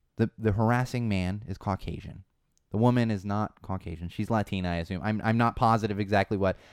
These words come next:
I assume she's Latina, but I'm not positive. Uh, her brother looks Latin, Latino. As soon as he goes to step in and say, "Please stop bothering my sister," and of course, he's not saying it that nicely. However, if I walk outside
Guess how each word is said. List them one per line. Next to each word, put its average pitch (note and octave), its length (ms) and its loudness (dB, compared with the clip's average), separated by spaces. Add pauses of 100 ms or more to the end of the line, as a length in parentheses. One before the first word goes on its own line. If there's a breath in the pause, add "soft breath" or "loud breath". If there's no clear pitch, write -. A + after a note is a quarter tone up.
(120)
I G#2+ 60 2
assume E3+ 300 6
she's A#2+ 160 0
Latina, G#2+ 340 0
but F#2 100 -4
I'm F#2+ 80 -2
not F#2+ 160 0
positive. E2+ 440 -4 (500 soft breath)
Uh, E2 340 0 (600)
her A#2 120 2
brother D#3 320 10
looks A#2+ 360 4 (600)
Latin, F#2+ 440 -4 (120)
Latino. F2 520 -4 (760)
As A2 120 -6
soon C4+ 200 0
as A#3+ 100 -2
he G3 100 -2
goes D#3+ 240 2
to A#2+ 100 -6
step - 340 -4
in A#2 160 0
and G2 120 -4
say, G2+ 180 -4
"Please F#3+ 340 -2
stop C#3+ 240 -2
bothering A2+ 340 0
my G2 120 -2
sister," G#2+ 300 -6
and G#2+ 100 -2
of - 80 -8
course, G3 180 -6
he's G3+ 120 -14
not A3+ 180 -12
saying D3+ 160 -12
it C#3 80 -16
that A2+ 160 -12
nicely. G#2 360 -12 (520 soft breath)
However, F#3 420 4 (540)
if D3 120 0
I A3+ 120 8
walk G3 240 6
outside C#3 500 0